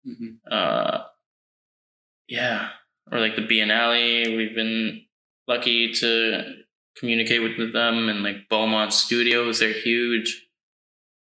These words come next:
Speaker 2: Uh, the, like, Space, we brought them up earlier. They're great. They have their communities too. So, like, we, we're, we try to get involved with as many communities as possible, but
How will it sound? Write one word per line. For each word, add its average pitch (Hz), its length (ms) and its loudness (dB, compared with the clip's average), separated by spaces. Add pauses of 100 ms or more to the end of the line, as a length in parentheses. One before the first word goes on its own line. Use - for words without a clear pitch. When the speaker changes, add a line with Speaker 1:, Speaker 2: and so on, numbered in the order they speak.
(120)
Speaker 2:
Uh, 107 240 2
the, 104 240 2
like, 107 280 0
Space, 123 720 4
we 113 200 2
brought 107 220 2
them 107 100 0
up 107 160 0
earlier. 107 720 2
They're 107 280 4
great. 104 420 2
They 107 80 2
have 110 260 0
their 107 180 2
communities 110 640 0
too. 110 220 0
So, 110 260 0
like, 107 240 2 (1300)
we, 123 240 0
we're, 131 280 0
we 131 100 2
try 127 300 4
to 143 80 4
get 127 160 2
involved 120 340 2
with 113 80 2
as 113 80 2
many 113 260 2
communities 110 600 2
as 110 80 -2
possible, 110 760 0
but 107 200 -2